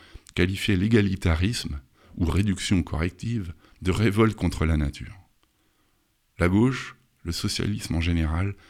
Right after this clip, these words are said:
ne supporte pas et ne peut pas accepter cette inégalité naturelle de l'homme. Mais surtout, l'égalitarisme sert de justification à la croissance de l'État. Le but de l'État égalitaire n'est pas d'atteindre l'utopie égalitaire.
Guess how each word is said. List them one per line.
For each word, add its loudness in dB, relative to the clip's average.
ne 0
supporte 0
pas 0
et 2
ne 0
peut -4
pas -2
accepter -4
cette -6
inégalité 0
naturelle -2
de -4
l'homme. -6
Mais -2
surtout, -6
l'égalitarisme 0
sert -6
de -2
justification -6
à -4
la -6
croissance -6
de -4
l'État. -6
Le -2
but -4
de 2
l'État 0
égalitaire -2
n'est -2
pas -4
d'atteindre -4
l'utopie -4
égalitaire. -4